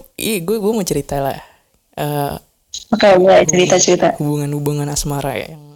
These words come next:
Speaker 1: bisa dibilang, apa ya, kayak gue, gue sering banget dimanfaatin orang. Eh, dimanfaatin
Speaker 2: Mhm.
Speaker 1: cewek. Dalam, dalam artian apa ya?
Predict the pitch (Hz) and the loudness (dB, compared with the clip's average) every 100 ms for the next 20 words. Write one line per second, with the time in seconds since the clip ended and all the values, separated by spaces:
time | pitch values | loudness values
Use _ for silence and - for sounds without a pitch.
0 | 160 _ _ - _ _ _ _ - - | _ _ _ -20 _ _ _ _ -8 -6
1 | 147 147 151 160 180 180 185 _ _ _ | -4 -2 0 0 0 -4 -8 _ _ _
2 | _ _ _ _ _ _ _ _ _ 202 | _ _ _ _ _ _ _ _ _ -10
3 | 214 143 147 170 _ _ _ _ _ _ | -6 -4 -4 -6 _ _ _ _ _ _
4 | _ _ _ _ _ _ _ _ _ _ | _ _ _ _ _ _ _ _ _ _
5 | _ _ _ 151 151 - - - 156 185 | _ _ _ -6 -6 -8 -16 -10 -2 0
6 | 175 - 170 - 160 151 156 175 151 143 | 0 -2 -2 -2 -2 0 -2 0 0 -2
7 | 139 131 - 131 143 170 151 165 - _ | -2 -4 -4 -6 -6 -6 -6 -10 -16 _
8 | _ _ - 147 151 147 147 143 143 247 | _ _ -6 -6 -2 -2 -2 -2 2 6
9 | 233 208 202 185 202 220 - _ _ _ | 6 6 6 4 2 0 -4 _ _ _
10 | _ _ _ _ _ - - _ _ _ | _ _ _ _ _ -20 -20 _ _ _
11 | - - - _ _ _ _ _ 160 156 | -20 -20 -20 _ _ _ _ _ -2 -2
12 | 147 143 _ - - 156 151 156 160 - | -2 -6 _ -18 -6 -4 -4 -4 -6 -6
13 | 220 233 254 156 156 | -8 -8 -10 -8 -8